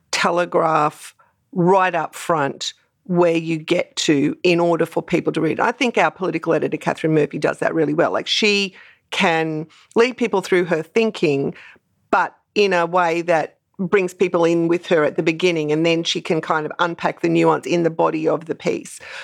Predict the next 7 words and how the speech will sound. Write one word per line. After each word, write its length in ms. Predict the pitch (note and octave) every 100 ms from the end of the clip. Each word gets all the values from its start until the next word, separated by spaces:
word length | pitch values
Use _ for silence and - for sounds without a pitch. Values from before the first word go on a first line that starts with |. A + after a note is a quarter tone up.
| - -
I 120 | - F#3
think 460 | - F#3 F3 - -
as 480 | - E3+ E3+ E3+ - _
editor 520 | - E3+ F3+ G#3 F3 E3
and 100 | D#3
as 160 | D#3
editors, 720 | E3+ F#3 F#3 F#3 D#3+ D#3+ -